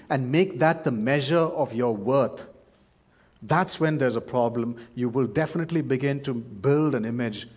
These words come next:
or be concerned about a, your reputation in a very unhealthy way. And that's what's going on over here. And the church in Sardis was slipping into a state of slumber when they had to hear these words. They thought they were doing well,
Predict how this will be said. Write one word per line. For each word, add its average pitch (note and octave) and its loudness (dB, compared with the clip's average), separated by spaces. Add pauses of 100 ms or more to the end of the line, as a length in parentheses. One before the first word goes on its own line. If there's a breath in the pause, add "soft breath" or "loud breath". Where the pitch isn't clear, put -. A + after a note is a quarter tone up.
(680)
or C3 -4
be B2 0
concerned C3+ 0
about B2+ 2
a, A#2+ 0
your A2+ -2
reputation B2 -2
in G#2 -2
a F#2+ -4
very A#2+ -2
unhealthy A2 -4
way. F#2+ -6 (960)
And A2+ -8
that's C#3+ -2
what's F3+ 4
going C#3+ 2
on C#3 2
over G#2 -2
here. A2+ -2 (560 loud breath)
And A2+ -2
the A#2+ 0
church D#3+ 2
in D3 0
Sardis C#3 2
was B2+ -2 (180 loud breath)
slipping E3 0
into C#3 0
a B2+ 2
state C#3+ -2
of B2+ 0
slumber B2 -2 (220 loud breath)
when A2+ -2
they A2+ 4
had C3 0
to C3 -2
hear B2 2
these A#2 -2
words. A2+ 0
They B2 0
thought F3 -4
they E3+ 4
were D3 0
doing C#3 -2
well, G#2+ 0